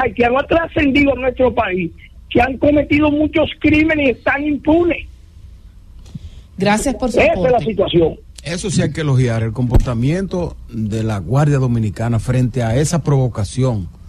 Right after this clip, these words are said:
Speaker 3: de, de esas bandas. Yo digo que son bandas haitianas las
Speaker 2: Claro,
Speaker 3: que están actuando ahí en la
Speaker 2: claro que sí.
Speaker 3: frontera.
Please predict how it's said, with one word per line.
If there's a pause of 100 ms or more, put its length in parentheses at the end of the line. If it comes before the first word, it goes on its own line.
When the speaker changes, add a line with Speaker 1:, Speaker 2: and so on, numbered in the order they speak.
(500)
Speaker 3:
de,
de
esas
bandas.
Yo
digo
que
son
bandas
haitianas
las
Speaker 2:
Claro,
Speaker 3:
que
están
actuando
ahí
en
la
Speaker 2:
claro
que
sí.
Speaker 3:
frontera.